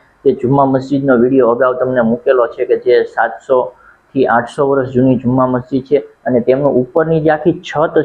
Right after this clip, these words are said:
છે, ઈ આખી જેને કહેવાય કે લાકડાની જે બનેલી છે ને એની બનાવટ છે, જે આજના કારીગરો છે ઈ નથી બનાવી શકતા. પણ અત્યારે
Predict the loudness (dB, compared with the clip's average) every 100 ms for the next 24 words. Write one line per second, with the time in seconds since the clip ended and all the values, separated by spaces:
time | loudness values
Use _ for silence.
0 | 0 -2 -2 -12 _ 2 2 2 0 2
1 | 2 2 0 0 -2 -2 -2 0 0 0
2 | -2 -4 -4 -2 0 2 2 2 0 0
3 | -2 -4 -2 2 2 2 0 -2 -4 -2
4 | 2 2 0 -2 -2 0 -2 0 0 2
5 | 2 0 -6 -6 _ 0 0 2 2 4
6 | 4 2 -2 -4 -6 -6 -20 -2 0 0
7 | -2 -6 -2 0 2 4 2 -2